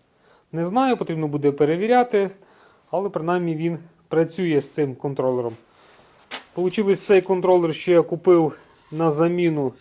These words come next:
не хотів працювати з рідним дисплеєм. Я купу-, купував, е, новий дисплей, він, е, цей дисплей з цим контролером працював нормально, але він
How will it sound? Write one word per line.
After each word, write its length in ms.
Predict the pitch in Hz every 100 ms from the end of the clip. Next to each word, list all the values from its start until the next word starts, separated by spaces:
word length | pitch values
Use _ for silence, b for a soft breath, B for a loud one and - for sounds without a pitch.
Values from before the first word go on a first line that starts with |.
| _
не 140 | 156 156
хотів 300 | 156 175 170
працювати 540 | 202 233 240 240 226
з 40 |
рідним 380 | 208 226 214 208
дисплеєм. 680 | 202 196 - 208 202 190 165
Я 240 | 156 147 - B B B B B B
купу-, 520 | - 170 - 165 160 160
купував, 640 | - 170 196 190 165 143
е, 320 | 143 143 139
новий 340 | 139 208 240 233
дисплей, 680 | 220 - - 214 214 196 143
він, 420 | 143 151 180 170 - _ _ -
е, 500 | 139 139 139 139 127 -
цей 120 | 156
дисплей 400 | 143 - 165 139
з 80 | -
цим 180 | 156 147
контролером 500 | 151 160 156 151 151
працював 380 | 165 180 196
нормально, 400 | 214 254 285 254 160
але 220 | 170 175
він 260 | 180 214